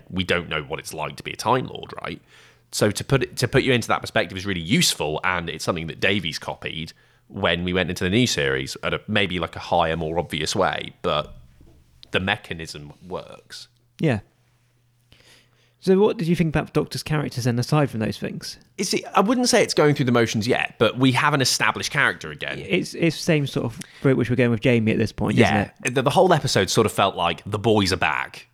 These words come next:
Speaker 2: Yeah.
Speaker 1: Like, that, that was the kind of energy to it. Is, you know, "Here we are again." It's
Speaker 2: Yeah.
Speaker 1: like that Jeremy Corbyn, "Hello, we're back,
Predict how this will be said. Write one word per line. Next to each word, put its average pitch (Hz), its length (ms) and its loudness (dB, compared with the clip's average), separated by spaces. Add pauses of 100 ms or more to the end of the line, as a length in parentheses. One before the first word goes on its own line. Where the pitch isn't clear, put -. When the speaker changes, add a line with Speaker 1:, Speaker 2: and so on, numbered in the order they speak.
(160)
Speaker 2:
Yeah. 131 160 2
Speaker 1:
Like, 131 120 4
that, 123 180 2
that 123 180 4
was 123 160 -2
the 117 80 -2
kind 110 240 2
of 104 60 6
energy 92 480 2
to 87 260 0
it. 76 180 -2
Is, 107 120 -4
you 82 60 4
know, 80 40 2
"Here 127 180 2
we 117 120 4
are 101 300 6
again." 98 580 0 (520)
It's 107 160 4
Speaker 2:
Yeah. 131 60 8
Speaker 1:
like 110 80 2
that 107 160 2
Jeremy 98 300 2
Corbyn, 92 480 4 (200)
"Hello, 156 540 6
we're 98 220 4
back, 185 540 2